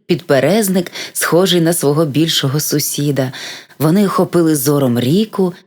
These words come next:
і їхні лиця ще більше пом'якшили від навколишнього простору, от тієї втікаючої далини,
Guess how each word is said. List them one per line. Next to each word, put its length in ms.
і 200
їхні 380
лиця 580
ще 300
більше 680
пом'якшили 960
від 260
навколишнього 880
простору, 720
от 220
тієї 380
втікаючої 1000
далини, 640